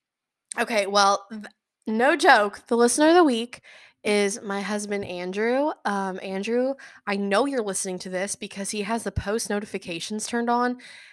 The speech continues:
I said it before. The second the episode drops, he's listening to it. And I'm so appreciative, appreciative of him. That's the word. And he's so supportive. Andrew, thank you. We love you.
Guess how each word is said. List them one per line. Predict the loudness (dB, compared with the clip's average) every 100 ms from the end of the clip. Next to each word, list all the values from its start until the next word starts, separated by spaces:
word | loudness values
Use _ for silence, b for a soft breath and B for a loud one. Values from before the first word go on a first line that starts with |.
| B -12
I | -4
said | -2
it | -2
before. | -6 -4 -4 -6 b b -6
The | -6
second | -4 -4 -2 -2 -2 -4 -4
the | -6 -4
episode | -4 -4 -2 -4
drops, | -4 -4 -2 -4 -8 -12 -14 _
he's | -2 -2
listening | -2 -4 -6 -10 -8
to | -6
it. | -6 -8 B B B
And | -2
I'm | 0
so | 2 0
appreciative, | 0 -2 -4 -4 -4 -6 -10 _ -10 -10 -10 -12 -14 -14 B B -12
appreciative | -10 -8 -6 -4 -2 -2 -4 -6 -8
of | -8 -8
him. | -8 -8 -8 -8
That's | -8 -8
the | -8
word. | -8 -8 -10 B B B _
And | -6 -4 -4
he's | -6 -4
so | -2 -2
supportive. | -4 -6 -4 -4 -4 -6 -8 -10 -12
Andrew, | -10 -8 -6 -6 -8
thank | -10 -10 -10
you. | -8 -6 -8
We | -10 -12
love | -6 -6 -4
you. | -4 -2